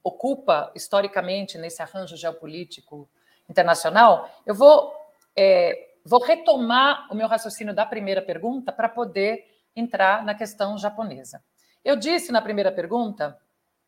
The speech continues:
que, é, os, deixa eu só mexer aqui que eu tô com problema aqui no foco. Eu disse na primeira pergunta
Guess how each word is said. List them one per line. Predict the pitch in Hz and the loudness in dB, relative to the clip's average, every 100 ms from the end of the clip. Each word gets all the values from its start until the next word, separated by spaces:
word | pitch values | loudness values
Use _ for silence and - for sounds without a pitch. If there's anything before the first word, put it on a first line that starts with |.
| _ - _ _ | _ -20 _ _
que, | 262 277 277 - _ _ _ | -6 -6 -6 -12 _ _ _
é, | 214 226 220 - | 0 4 4 2
os, | - 262 262 - - - - - _ _ _ _ | -2 -4 -4 -8 -10 -12 -12 -18 _ _ _ _
deixa | - | -18
eu | - | -12
só | |
mexer | 185 160 - | -12 -12 -10
aqui | 165 180 | -10 -12
que | 196 | -16
eu | 180 | -16
tô | 180 156 - _ _ _ _ | -14 -14 -16 _ _ _ _
com | - | -14
problema | 165 156 156 156 | -8 -6 -6 -10
aqui | 165 | -14
no | |
foco. | 160 - - _ _ _ - | -14 -14 -14 _ _ _ -4
Eu | |
disse | 220 320 302 | -2 -2 -2
na | |
primeira | 247 226 202 185 | -2 0 0 0
pergunta | 170 185 170 113 156 | -4 -4 -4 -4 -6